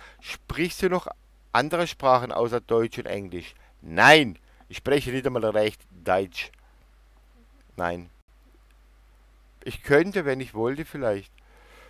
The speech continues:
Aber ich bin viel zu faul, um eine Sprache zu lernen. Und zu dumm. Und zu alt. Nee. Lieblingsfarbe? Habe ich keine. Lieblingsfilm? Oh!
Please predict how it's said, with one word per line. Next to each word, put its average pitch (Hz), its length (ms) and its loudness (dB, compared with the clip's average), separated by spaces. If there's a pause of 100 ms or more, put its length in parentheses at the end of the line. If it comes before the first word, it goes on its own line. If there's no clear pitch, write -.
(180)
Aber 101 260 -4
ich 101 80 -12
bin 110 140 -10
viel 123 180 -12
zu - 140 -18
faul, 107 240 0
um 104 100 -6
eine 101 100 -12
Sprache 87 460 -8
zu - 140 -20
lernen. 85 340 -16
Und - 180 -16
zu 110 80 -14
dumm. 80 300 -16 (460)
Und 123 160 -14
zu 110 100 -4
alt. 87 300 -6 (640)
Nee. 85 160 -14 (1200)
Lieblingsfarbe? 117 960 -2 (380)
Habe 92 180 -6
ich - 160 -12
keine. 71 380 -10 (920)
Lieblingsfilm? 143 880 -4 (100)
Oh! 214 1120 4